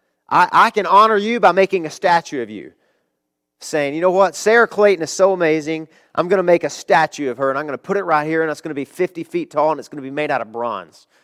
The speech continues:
You know what God did? He said, "I love my Son so much. I'm gonna honor my Son. He's gonna be the firstborn among all creation, uh, among many brothers." All these brothers, this is gonna be the prototypical image I'm, I'm conforming them into.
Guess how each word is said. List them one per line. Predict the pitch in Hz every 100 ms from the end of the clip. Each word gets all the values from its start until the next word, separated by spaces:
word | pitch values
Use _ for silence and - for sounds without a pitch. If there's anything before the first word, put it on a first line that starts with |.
| _ _ -
You |
know | 156
what | 196 156
God | 147 165 170
did? | 208 220 208 _ -
He |
said, | 160 180 151
"I |
love | 160 180 180
my | 165
Son | 156 - 143 123 117
so | - 135
much. | 131 107 - - _ _ _ _
I'm | - 160
gonna | 170 160
honor | - 160 175
my | 139 127
Son. | - 117
He's | 143 151
gonna | 190
be | 175
the | 143
firstborn | - 185 202 180 156 170 196 214 214 _ -
among | 156 156 156
all | - 196 208
creation, | - 170 165 175 - 170 170 _ _ -
uh, | 139 139
among | 156 175 170
many | 185 214
brothers." | 175 185 180 131 90 - - _ -
All | 185 220
these | 226 170
brothers, | 135 214 226 214
this | 175 180
is | 180
gonna | 196 180
be | 175
the | 160
prototypical | 131 - 196 190 180 - 190 - 165
image | 175 160 131
I'm, | 147 143 -
I'm | 139
conforming | 131 143 165 160 147 143
them | 139
into. | 135 131 123 113